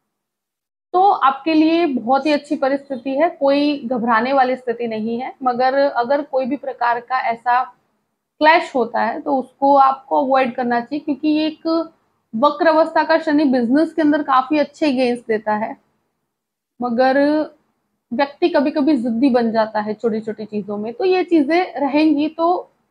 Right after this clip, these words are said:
उसमें कोई बहुत ज्यादा घबराने वाली स्थिति नहीं है। एट्थ हाउस की बात करते हैं। एट्थ हाउस खुद से ट्वेल्थ और वापस शनि वक्र अवस्था में है, तो यहाँ पर research के अंदर आपको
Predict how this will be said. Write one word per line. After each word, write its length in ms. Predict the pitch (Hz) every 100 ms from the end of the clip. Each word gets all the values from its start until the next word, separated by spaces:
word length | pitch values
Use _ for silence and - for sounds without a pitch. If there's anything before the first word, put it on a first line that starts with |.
| _
उसमें 340 | 294 - 339 349
कोई 180 | 311
बहुत 340 | 320 262 277 302
ज्यादा 220 | 277 269
घबराने 440 | 247 220 220 220
वाली 220 | 240 202 240
स्थिति 320 | - 208 277
नहीं 300 | 262 214 202
है। 160 | - _ _ _ - - - _ _ _ _ _ _ _
एट्थ 240 | 330 339 392
हाउस 200 | 349 349
की 120 | 349
बात 280 | 311 320 320
करते 240 | 311 294 330
हैं। 80 |
एट्थ 380 | 330 269 330 330
हाउस 400 | 370 294 294 311
खुद 220 | - 311
से 180 | - 330
ट्वेल्थ 380 | 320 302 277 311
और 360 | - - 285 302
वापस 420 | 285 254 - 311
शनि 480 | 320 - 269 285 262
वक्र 240 | 254 247 269
अवस्था 480 | 269 277 _ 277
में 180 | 277 285
है, 300 | 262 247 269
तो 180 | 277 302
यहाँ 400 | 269 247 311 330
पर 120 | 359
research 520 | 330 277 277 349 349 -
के 80 |
अंदर 320 | 339 311 302 330
आपको 880 | - - - - 302 311 311 311